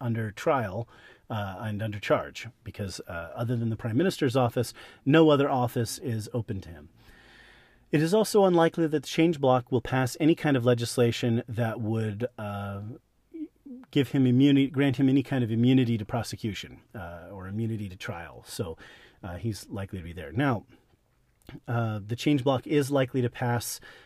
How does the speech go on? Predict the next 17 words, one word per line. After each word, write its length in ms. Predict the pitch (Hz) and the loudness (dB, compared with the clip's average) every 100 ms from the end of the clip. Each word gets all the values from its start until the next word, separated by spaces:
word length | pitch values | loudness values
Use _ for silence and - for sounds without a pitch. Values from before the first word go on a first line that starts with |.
| - | -4
some 240 | - 165 | 2 2
kind 180 | - 147 | 2 0
of 60 | |
a 60 | 127 | 2
law 440 | 123 120 120 120 120 | 2 2 2 -2 -6
saying 440 | - - 127 120 117 | -8 -2 0 0 0
that 160 | 117 | -2
you 100 | 123 | -4
cannot 320 | 113 127 123 | -4 -2 -4
serve 240 | - 127 113 | -4 -2 0
more 160 | 117 | 0
than 120 | 113 113 | -2 -4
eight 200 | 127 113 | -4 -4
years 300 | 117 120 127 | -2 -2 -4
as 80 | |
prime 260 | - 123 107 | -8 -6 -2
minister. 460 | 120 143 - 208 | -2 -2 -4 -6